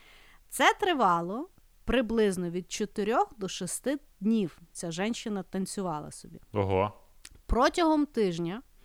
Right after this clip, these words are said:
Speaker 1: до неї приєдналися ще тридцять чотири людини, а протягом місяця їх вже було приблизно чотириста людей танцюючих. Переважно це були жінки, але мужчини теж танцювали. Значить,
Speaker 2: Мужики не танцюють.
Speaker 1: Ну,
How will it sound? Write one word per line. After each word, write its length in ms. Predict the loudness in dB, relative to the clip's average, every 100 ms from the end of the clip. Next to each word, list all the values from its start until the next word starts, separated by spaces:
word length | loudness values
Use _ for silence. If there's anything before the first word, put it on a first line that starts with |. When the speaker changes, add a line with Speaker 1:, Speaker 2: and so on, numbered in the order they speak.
| _ -20 -14
Speaker 1:
до 180 | -4 -2
неї 280 | 2 0 0
приєдналися 800 | 0 -2 0 0 0 0 -4 -6
ще 320 | -4 -2 -2 -4
тридцять 360 | -10 -8 -12
чотири 400 | -12 -8 -6 -4
людини, 420 | -6 -6 -4 -6 -8 -16 -20 -20 _ -20 -20 -20 -20 -14
а 100 | -8
протягом 600 | -2 0 2 2 2 2 2
місяця 460 | 2 0 -4 -4
їх 200 | -4 -4
вже 160 | -2 -4
було 320 | -4 -4 -4
приблизно 520 | -6 -6 -4 -2 -4
чотириста 560 | -8 -10 -8 -8 -6 -6
людей 280 | -6 -6 -8
танцюючих. 720 | -8 -8 -6 -4 -4 -8 -12 _
Переважно 540 | -10 -6 0 0 -2 -8
це 140 | -10
були 300 | -8 -4 -4
жінки, 340 | -4 -6 -8
але 160 | -10 -6
мужчини 440 | -6 -6 -4 -4
теж 300 | -4 -6 -6
танцювали. 600 | -10 -12 -12 -14 -16 -16 -20 -20 _ -20 -20 -20 -20 -20 -20 -16 -14 -14 4
Значить, 300 | 4 6 6
Speaker 2:
Мужики 240 | 4 4 4
не 120 | 4
танцюють. 560 | 2 -2 -4 -6 -6 -10 -20 -20 _ -20 -20 -20 -6
Speaker 1:
Ну, 240 | -2 -2